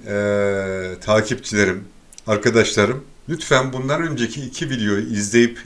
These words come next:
e, bu noktada buluşalım. Zira bundan önceki iki videoyu izlemeden burada, e, buluşmaya kalkarsak eksikleriniz olacak.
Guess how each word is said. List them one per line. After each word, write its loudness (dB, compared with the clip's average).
e, -8
bu -4
noktada 0
buluşalım. -2
Zira 6
bundan 0
önceki -4
iki -8
videoyu 2
izlemeden -2
burada, 2
e, -2
buluşmaya -6
kalkarsak -6
eksikleriniz -2
olacak. -6